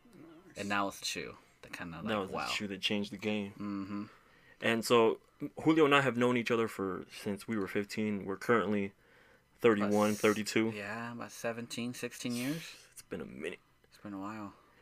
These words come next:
Speaker 3: And then we also have Weech. I mean, if you guys seen my YouTube channel, you guys seen Julio and Weech. They're always on there. We're always hunting for shoes. Uh, and we're, of course, we're gonna start the podcast together too as well. And we also got Weech.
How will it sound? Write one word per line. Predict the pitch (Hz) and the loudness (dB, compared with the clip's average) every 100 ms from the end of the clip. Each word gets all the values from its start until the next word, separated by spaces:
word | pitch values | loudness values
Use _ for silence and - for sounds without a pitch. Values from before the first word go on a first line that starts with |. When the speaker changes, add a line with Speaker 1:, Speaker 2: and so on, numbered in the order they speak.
| _ | _
Speaker 3:
And | 117 120 | 2 4
then | 123 | 6
we | 131 | 6
also | 127 127 | 6 4
have | 123 113 | 2 4
Weech. | 139 170 - | 4 2 4
I | 110 | 4
mean, | 156 165 | 4 2
if | 156 | 2
you | 175 | 4
guys | 185 | 4
seen | 180 | 4
my | 160 117 | 4 4
YouTube | 117 127 127 107 | 4 0 -2 0
channel, | 113 113 | 2 2
you | 110 113 | 2 2
guys | 107 | 2
seen | 110 101 | 0 -2
Julio | 107 104 95 | 0 0 0
and | 92 | -2
Weech. | 95 92 92 92 | -6 -8 -8 -4
They're | 104 104 | 4 6
always | 110 107 104 | 8 6 6
on | 101 | 6
there. | 104 101 | 6 4
We're | 101 104 | 4 4
always | 101 - | 4 0
hunting | 101 101 98 | -2 -2 -6
for | - | -4
shoes. | 107 101 98 - - - - _ | -2 -2 -4 -10 -20 -20 -20 _
Uh, | 95 92 92 - - | -8 -6 -6 -8 -8
and | 101 | -4
we're, | 101 - _ _ _ _ _ _ _ _ _ _ _ _ _ _ | -4 -6 _ _ _ _ _ _ _ _ _ _ _ _ _ _
of | - | 0
course, | - 147 - | 10 10 10
we're | 113 | 2
gonna | 110 | 2
start | 101 104 | 4 2
the | 113 | 4
podcast | 117 110 - 98 | 2 2 0 -2
together | 107 110 98 | 0 0 0
too | - 110 | -4 -6
as | 92 | -2
well. | 113 113 95 - - - - - - _ _ _ _ - - | 2 2 2 -10 -20 -20 -20 -20 -20 _ _ _ _ 0 8
And | 143 143 | 10 10
we | |
also | 135 123 120 | 8 6 4
got | 120 95 | 4 4
Weech. | 120 143 123 104 - | 6 4 4 0 -4